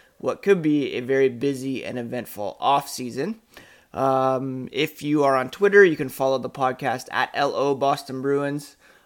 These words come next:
On Instagram, it's Locked On Bruins. And you can find me, my dad jokes, hockey tweets at Ian C McLaren. Now let's get into last night's loss, shall we? After,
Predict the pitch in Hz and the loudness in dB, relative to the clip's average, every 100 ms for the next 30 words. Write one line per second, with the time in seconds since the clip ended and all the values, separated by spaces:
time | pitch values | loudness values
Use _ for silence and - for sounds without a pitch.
0 | - 123 - 165 - 160 147 147 139 120 | -10 -8 -4 -4 -2 -2 0 2 0 -2
1 | - 123 151 165 - 156 151 143 156 170 | -4 2 4 4 0 0 0 0 0 0
2 | 190 - _ _ - - _ - 135 139 | -4 -10 _ _ -16 -16 _ -6 -2 0
3 | 135 135 120 120 113 147 202 202 185 107 | 0 -4 -6 -4 -2 2 2 2 0 -6
4 | 117 123 143 127 143 139 131 - - 143 | -4 2 2 2 0 -2 -4 -10 -8 -2
5 | 139 139 135 135 131 - - - 131 - | -2 -2 -8 -8 -8 -10 -10 0 0 0
6 | _ 113 135 123 117 - - - _ - | _ -6 -2 -2 -4 -12 -20 -20 _ -12
7 | - 131 117 95 113 - 117 107 101 127 | -8 -6 -6 -8 -10 -6 -4 -4 -4 -8
8 | 127 _ _ _ _ _ _ - - 135 | -16 _ _ _ _ _ _ -20 -6 -2
9 | 143 151 - 147 123 143 143 151 139 92 | 0 0 -2 -2 -2 -6 -4 0 0 2
10 | 113 139 147 143 127 - 113 127 135 135 | 2 2 2 -2 -4 -4 -4 2 4 2
11 | - - - - - _ _ - 170 160 | -2 -12 -16 -20 -20 _ _ 0 6 8
12 | 165 165 165 - 131 - 143 135 135 139 | 8 4 2 2 0 0 0 2 2 0